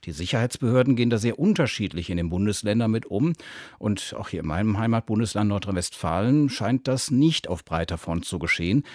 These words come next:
Das muss aber. Es muss klar sein, wer dort gefährdet ist. Der muss von den Sicherheitsbehörden, wenn sie Kenntnis darüber haben,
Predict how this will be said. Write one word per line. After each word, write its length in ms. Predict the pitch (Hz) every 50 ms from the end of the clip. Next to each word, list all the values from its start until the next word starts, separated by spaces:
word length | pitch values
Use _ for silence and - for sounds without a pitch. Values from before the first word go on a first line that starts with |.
| - -
Das 140 | - 104 -
muss 300 | 139 160 175 - - -
aber. 220 | - - - - - - - -
Es 160 | - - -
muss 260 | 101 117 147 - -
klar 320 | - - - 76 85 104
sein, 360 | 120 131 123 107 127 131 113 101
wer 180 | 101 104 104
dort 240 | 110 117 98 101 -
gefährdet 480 | - 90 - - 90 85 80 82 - -
ist. 400 | - 127 147 - - - - -
Der 80 | 92
muss 140 | 92 101 -
von 120 | - -
den 100 | 98 95
Sicherheitsbehörden, 920 | 90 104 101 - 104 92 95 87 - - - 98 87 95 95 92 104 101 92
wenn 100 | 90 80
sie 100 | 76 82
Kenntnis 440 | - - 98 101 - - 101 92 -
darüber 320 | 98 87 92 85 87 80
haben, 260 | 82 82 82 90 87